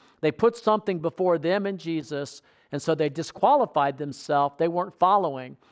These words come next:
But anybody that followed Jesus, not the law of Moses, but they followed Jesus, they operated in, and they were taught to operate in this power,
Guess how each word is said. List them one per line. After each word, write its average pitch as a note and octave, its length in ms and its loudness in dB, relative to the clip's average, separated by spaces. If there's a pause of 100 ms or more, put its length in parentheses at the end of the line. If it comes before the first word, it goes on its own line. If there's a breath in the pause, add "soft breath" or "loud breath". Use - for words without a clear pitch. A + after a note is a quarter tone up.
(200 soft breath)
But F#3+ 140 0
anybody B3 500 4
that - 140 -6
followed G3 400 4
Jesus, F#3 420 -8
not F#3+ 220 4
the C#4+ 80 6
law C4 280 4
of B3 60 0
Moses, G#3 720 2 (1400 soft breath)
but F3 180 2
they F#3+ 120 4
followed A#3 520 6
Jesus, E3 720 0
they G#3 240 -2
operated F#3 680 2
in, F#3+ 260 -2
and E3 180 -2
they E3+ 80 2
were E3 160 -2
taught D4+ 400 2
to G3 60 -2
operate D#3+ 600 0 (360 soft breath)
in A3+ 240 4
this G#3 180 2
power, F3 640 4